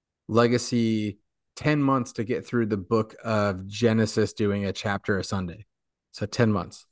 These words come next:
Excuse me. Um, so we had just started Exodus. And one of the things that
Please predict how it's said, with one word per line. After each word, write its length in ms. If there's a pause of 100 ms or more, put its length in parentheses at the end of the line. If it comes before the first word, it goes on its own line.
(2250)
Excuse 280
me. 100 (540)
Um, 200
so 120
we 160
had 160
just 260
started 300
Exodus. 640 (480)
And 400 (2000)
one 320
of 180
the 120
things 440
that 340